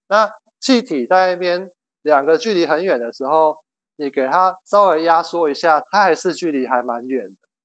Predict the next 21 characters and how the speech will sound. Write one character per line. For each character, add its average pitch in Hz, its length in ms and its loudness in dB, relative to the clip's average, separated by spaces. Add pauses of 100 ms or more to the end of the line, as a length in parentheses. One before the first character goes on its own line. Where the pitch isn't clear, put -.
(440)
除 185 140 -4
非 226 180 2
你 151 80 -2
真 202 120 2
的 175 140 4
压， 180 240 2
压， 180 160 2
压， 175 140 2
压 175 180 4
到 185 120 2
很 117 340 -8
近 180 320 -2
的 127 140 -2
时 127 100 -6
候， 147 280 2 (360)
它 190 100 0
们 180 140 -2
才 143 160 -2
会， 156 320 2 (300)
因 180 220 -2
为 175 340 2